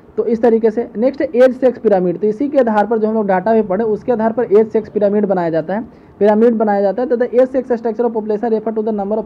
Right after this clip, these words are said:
females and males in different age group। तो age sex structure का मतलब क्या होता है कि कितने फे-, male हैं और कितने female हैं किसी different एज group में।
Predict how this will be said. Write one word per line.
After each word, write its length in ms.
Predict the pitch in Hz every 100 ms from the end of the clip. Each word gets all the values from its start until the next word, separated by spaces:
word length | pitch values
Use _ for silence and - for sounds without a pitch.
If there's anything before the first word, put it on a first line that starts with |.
| 190
females 240 | 196 208
and 100 | 196
males 200 | 180 185
in 60 | 226
different 300 | 208 226 220
age 120 | 165 147
group। 120 | 127 - - - - - -
तो 100 | 208 208 - -
age 100 | 240
sex 200 | 254 262
structure 340 | 277 254 233 247
का 80 | 247
मतलब 220 | 247 240
क्या 140 | 247
होता 180 | 247 277
है 40 |
कि 100 | 294
कितने 340 | 233 220 233 247
फे-, 260 | 226 226
male 240 | 214 220 226
हैं 100 | 226
और 80 | 214
कितने 300 | 214 220 233
female 320 | 208 202 220
हैं 80 | 226
किसी 240 | 208 220
different 400 | 196 185 190 214
एज 140 | 202
group 220 | 196 196
में। 80 | 240